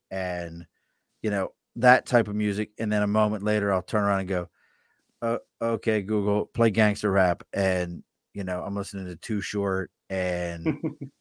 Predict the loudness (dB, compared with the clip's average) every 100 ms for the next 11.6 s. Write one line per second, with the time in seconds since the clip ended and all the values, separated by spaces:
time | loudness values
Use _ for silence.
0 | _ _ -6 -2 -2 -4 -8 _ _ _
1 | -8 -6 -2 -2 -2 -2 0 4 4 4
2 | 2 2 0 -4 -10 -20 _ -8 -6 -8
3 | -10 -14 _ _ _ _ _ 0 4 6
4 | 4 -2 -2 2 8 8 10 6 6 6
5 | 8 6 4 8 8 10 10 10 6 2
6 | -2 0 4 6 4 4 6 10 10 8
7 | 4 2 0 2 0 2 0 -2 0 0
8 | 0 0 -2 0 2 2 0 -4 -6 -12
9 | _ _ _ _ -4 0 0 0 -6 -12
10 | _ _ _ -2 0 0 0 2 2 2
11 | 4 4 4 2 2 0